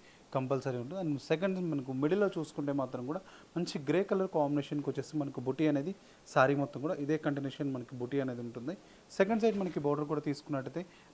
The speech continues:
నైన్ ఇంచెస్ మనకి బోర్డర్ తీసేసుకుని and బాటిల్ గ్రీన్‌తో హైలైట్ అయిపోతుందండి. And శారీ మనకు పళ్ళు చూసుకుంటే మాత్రం కూడా వన్ మీటర్ వచ్చేసి మనకు రిచ్ పళ్ళు ఉంటుంది. And ఈ శారీకి బ్లౌజ్ వచ్చేసి కూడా మనకి కాంట్రాస్ట్ బ్లౌజ్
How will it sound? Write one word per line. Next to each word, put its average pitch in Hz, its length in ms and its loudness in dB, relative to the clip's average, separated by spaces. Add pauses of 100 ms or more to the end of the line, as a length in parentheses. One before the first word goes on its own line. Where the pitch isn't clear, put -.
నైన్ 147 220 4
ఇంచెస్ 156 280 -4
మనకి 147 240 -2
బోర్డర్ 135 300 0
తీసేసుకుని 139 480 -4
and 127 160 -4
బాటిల్ 127 260 -6
గ్రీన్‌తో 139 260 -4 (440)
హైలైట్ 131 280 0
అయిపోతుందండి. 127 500 -4 (340)
And 127 160 -2
శారీ 175 180 6 (120)
మనకు 175 260 -6
పళ్ళు 185 260 4
చూసుకుంటే 160 340 -2 (100)
మాత్రం 135 200 -4 (100)
కూడా 147 100 -2 (460)
వన్ 160 180 6
మీటర్ 190 220 -2
వచ్చేసి 151 260 -4
మనకు 143 160 -6 (100)
రిచ్ - 160 -8 (100)
పళ్ళు 139 220 0 (120)
ఉంటుంది. 151 300 -4 (140)
And 131 140 -8
ఈ 123 100 -8
శారీకి 135 380 2 (520)
బ్లౌజ్ 180 260 6
వచ్చేసి 185 280 -6
కూడా 151 160 0
మనకి 143 160 -8 (100)
కాంట్రాస్ట్ 143 480 -2
బ్లౌజ్ 117 200 -2